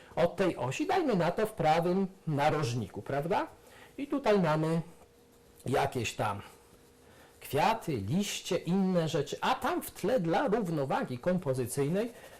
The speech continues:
montujemy plamy, czy jakieś dopełnienie ogrodu, czy jakieś tam pola, czy inne rzeczy, prawda? I to jest kompozycja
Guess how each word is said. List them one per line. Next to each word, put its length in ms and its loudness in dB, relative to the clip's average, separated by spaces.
montujemy 640 4
plamy, 600 0
czy 180 -8
jakieś 360 -2
dopełnienie 680 0
ogrodu, 760 0
czy 160 -6
jakieś 420 -4
tam 220 -4
pola, 400 2
czy 160 -4
inne 420 2
rzeczy, 320 -4
prawda? 340 -4
I 140 -6
to 420 0
jest 300 -2
kompozycja 800 -2